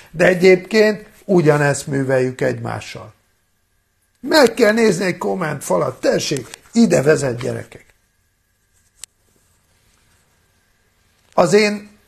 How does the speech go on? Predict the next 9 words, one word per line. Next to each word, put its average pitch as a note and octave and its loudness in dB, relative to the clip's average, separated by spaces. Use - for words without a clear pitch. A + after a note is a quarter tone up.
fogadott F3+ 0
mesterem, B2+ -4
szívem F3+ 0
bezárt C#3 0
tanítom. B2 -8
Az B2+ -8
egyik C#3 0
a B2+ -8
párból. C3+ 0